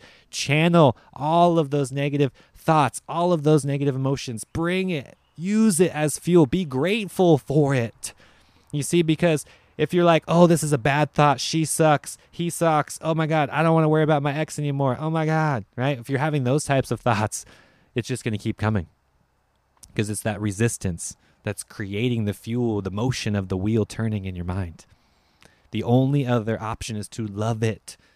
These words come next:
to be grateful for it, to embrace it all. Be like, "Yes, I went through that relationship. I learned so much. I learned who I didn't want to be with for the rest of my <laughs> life," right? <laughs>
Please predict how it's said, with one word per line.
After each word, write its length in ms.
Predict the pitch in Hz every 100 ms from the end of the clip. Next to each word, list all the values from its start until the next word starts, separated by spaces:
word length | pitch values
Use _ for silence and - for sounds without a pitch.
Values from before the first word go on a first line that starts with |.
| _ _ -
to 100 | 117
be 160 | 117
grateful 500 | 113 107 120 117 127
for 300 | 110 117 110
it, 100 | 92
to 120 | -
embrace 600 | 120 120 101 110 135 -
it 100 | 131
all. 200 | 117 131
Be 100 | 120
like, 180 | 120 117 -
"Yes, 400 | 156 165 139 139
I 100 | 127
went 220 | 135 139
through 120 | 143
that 120 | 135
relationship. 580 | 123 127 127 131 - 127 - - -
I 100 | 123
learned 320 | 131 131 123
so 320 | - 139 135
much. 420 | 127 127 127 - - - -
I 100 | 123
learned 300 | 135 135 107
who 220 | 156 147
I 100 | 135
didn't 300 | 123 143 139
want 220 | 135 139
to 100 | 143
be 220 | 120 131
with 280 | 139 123 107
for 180 | - 120
the 100 | 110
rest 240 | 117 -
of 60 | 120
my 160 | 113 113
<laughs> 140 | -
life," 380 | 151 147 120 - -
right? 300 | 127 156 180 _ -
<laughs> 80 | 156